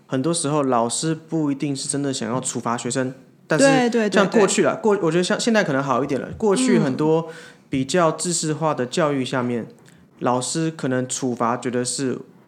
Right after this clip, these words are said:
Speaker 1: 为了你好，
Speaker 2: 嗯，嗯，嗯。
Speaker 1: 我觉得处罚是有效的。
Speaker 2: 嗯。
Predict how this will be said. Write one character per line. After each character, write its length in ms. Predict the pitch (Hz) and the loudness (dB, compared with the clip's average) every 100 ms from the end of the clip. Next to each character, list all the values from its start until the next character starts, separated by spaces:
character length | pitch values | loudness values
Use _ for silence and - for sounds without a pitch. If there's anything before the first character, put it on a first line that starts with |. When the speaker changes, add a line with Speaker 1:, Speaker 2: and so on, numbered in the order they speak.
| _ | _
Speaker 1:
为 180 | - 127 | -4 -2
了 60 | 113 | -2
你 40 | |
好， 300 | 117 113 - - _ | -6 -10 -12 -20 _
Speaker 2:
嗯， 320 | - 240 214 202 | -2 0 0 0
嗯， 20 | |
嗯。 0 | |
Speaker 1:
我 140 | 123 | -2
觉 160 | 117 127 | 0 -2
得 80 | 131 | -2
处 200 | - 117 | -6 -6
罚 220 | 113 117 | -4 -4
是 160 | - | -4
有 180 | 139 110 | -4 -4
效 460 | - - - 180 92 | -6 -6 0 0 0
的。 160 | - - - _ _ | -6 -12 -18 _ _
Speaker 2:
嗯。 280 | - 226 180 | -2 -2 -4